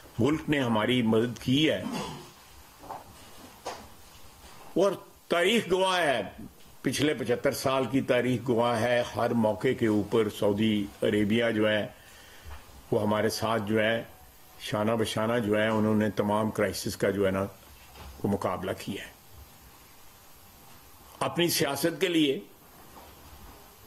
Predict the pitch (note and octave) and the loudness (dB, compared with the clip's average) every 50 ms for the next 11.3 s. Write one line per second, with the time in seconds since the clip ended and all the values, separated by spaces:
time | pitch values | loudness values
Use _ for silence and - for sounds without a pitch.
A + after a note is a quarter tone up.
0 | - - - - - - - - - - - - - D3+ E3 E3+ F3 E3+ E3+ E3 | -20 -20 -20 -20 -20 -20 -20 -20 -20 -18 -8 -4 -2 0 0 0 0 0 0 0
1 | E3+ E3+ E3+ E3 D#3+ D#3+ E3 E3+ F3 F3 F3 D#3+ D#3+ D#3 D#3 D#3+ E3 E3 E3 E3+ | 0 0 0 0 0 0 0 2 2 2 2 2 2 0 0 0 0 0 2 2
2 | E3 E3 D#3+ D#3+ D#3+ E3+ D#3 D#3 D#3 D3+ D#3 D#3+ D#3 D#3 C3+ C#3 C3+ C3 B2 C3+ | 2 2 2 2 0 0 0 2 2 2 4 4 4 4 4 2 2 2 2 0
3 | - - - - - C#3 C#3 C#3 C#3+ - E3 D#3+ E3 D#3+ E3 D3+ D#3 D#3 D3 C#3 | 0 -4 -8 -2 0 2 2 2 2 2 2 2 2 2 4 4 4 2 2 2
4 | C#3+ D3+ D3+ D3+ C#3+ C3 - D3+ C#3+ C3+ C#3 C#3+ C#3 B2+ A2 A#2 A2+ G#2+ G2+ - | 2 2 2 2 2 0 0 0 2 2 4 4 4 2 2 2 2 2 0 -4
5 | - - - - - - - - - A#2 A#2 A#2 A#2+ A2+ G#2+ G#2 G2 G2+ F#2 - | -10 -20 -20 -18 -18 -18 -16 -6 -4 -4 -2 0 2 2 2 2 2 0 0 0
6 | A#2 A#2 A#2+ B2 A#2+ A#2+ A#2+ A#2 A#2 A#2+ A#2+ A#2 A#2 A#2 A2 G2 A2 A2+ A2+ A#2 | 0 2 2 4 4 4 4 2 2 2 2 2 2 2 2 2 2 2 4 2
7 | A2+ G#2 B2 C#3+ - - - - - - - - - - - - - - - - | 2 0 -4 -8 -16 -20 -20 -20 -20 -20 -20 -20 -20 -20 -20 -18 -18 -18 -20 -20
8 | - - - - - - - - - D3+ D#3+ E3 E3 E3 E3+ E3+ E3+ E3+ F3 E3+ | -20 -20 -20 -20 -20 -20 -20 -8 -4 -2 -2 0 0 0 2 2 2 2 2 2
9 | D#3+ E3 E3 E3+ E3+ E3+ F3 F3+ D#3+ - - D3 D3+ D3 D#3 E3 D#3+ D#3 D#3 D3 | 2 2 4 4 4 4 2 0 0 0 0 0 2 2 2 2 2 2 2 2
10 | E3 E3+ E3 F3 E3 D#3 D#3+ D3 C#3+ C#3+ D3 D3 C#3+ C3+ C3 B2+ B2+ B2 A2+ G#2+ | 2 2 4 4 4 4 2 2 2 2 2 2 2 2 4 4 4 2 2 0
11 | A2+ A2 G#2+ - - | -2 -2 -4 -6 -12